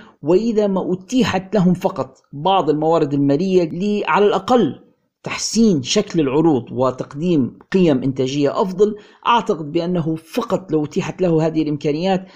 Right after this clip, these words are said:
فإن بإمكان إمباكت رسلينج أن يصبح بالفعل لاعبًا رئيسيًا كبيرًا في صناعة مصارعة المحترفين، وأن يكون على الأقل هو الترتيب الثالث في هذا المضمار،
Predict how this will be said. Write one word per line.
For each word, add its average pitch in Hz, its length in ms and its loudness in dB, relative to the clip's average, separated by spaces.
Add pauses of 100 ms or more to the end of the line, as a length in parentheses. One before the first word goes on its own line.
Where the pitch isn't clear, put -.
(140)
فإن 170 220 0
بإمكان 147 460 0 (100)
إمباكت 160 380 -4
رسلينج 147 460 -4
أن 160 200 -2
يصبح 143 480 -6
بالفعل 139 680 -2 (300)
لاعبًا 143 480 0
رئيسيًا 131 680 -4
كبيرًا 131 500 0 (240)
في 143 260 -2
صناعة 139 360 -2
مصارعة 139 400 -4
المحترفين، 185 760 -2 (240)
وأن 170 220 2
يكون 185 440 0
على 165 200 -4
الأقل 170 440 0
هو 190 200 2
الترتيب 185 500 -2
الثالث - 720 -2
في 131 260 0
هذا 131 240 2
المضمار، 120 920 0